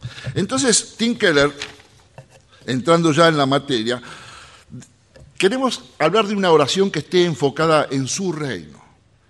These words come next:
Jesús, Jesús está reinando, Él tiene control de todo. No hay nada que nos haga dudar de su soberanía. Él está absolutamente en control de todo, aún en los peores momentos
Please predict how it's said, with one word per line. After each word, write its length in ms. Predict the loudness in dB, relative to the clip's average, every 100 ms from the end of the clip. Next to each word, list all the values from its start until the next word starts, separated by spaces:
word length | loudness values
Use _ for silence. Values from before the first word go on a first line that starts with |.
| _ _ _ _ _ _ _ _ _ _ -6
Jesús, 420 | -4 -4 -8 -10 _ _ _ _ _ _ _ _ _ _ _ -4
Jesús 320 | -2 0 0
está 260 | 0 2
reinando, 800 | 4 2 2 2 0 -2 -4 -10 _ _ _ _ -20 -20 _ _ _ _ _ _ _ _ _ _
Él 220 | -4 -4 -4
tiene 320 | -4 -4 -4
control 480 | -4 -4 0 0 0
de 100 | -4
todo. 560 | -4 -4 -4 -8 -12 -20 -20 _ _ _ _ _ _
No 180 | 0 2
hay 240 | 2 0 -6
nada 420 | 0 2 4 2
que 440 | 0 -2 -2 -8 -10
nos 180 | -4 0
haga 240 | 2 4
dudar 380 | 4 4 4 4
de 120 | 2
su 160 | 0 -4
soberanía. 760 | 0 2 4 2 2 -2 -4 -10 -16 -20 _ _ _ _ -20 -20 _ _ _ _ _ _ _ _ -2
Él 140 | 0
está 240 | 0 2 0
absolutamente 880 | 0 -4 0 0 2 0 0 -2
en 60 | -4
control 280 | -2 0 0
de 60 |
todo, 340 | 2 2 4 4
aún 280 | 4 2 -2
en 120 | -2
los 140 | -2 -2
peores 340 | -2 -2 -2
momentos 760 | -2 -2 -2 -4 -6 -10 -10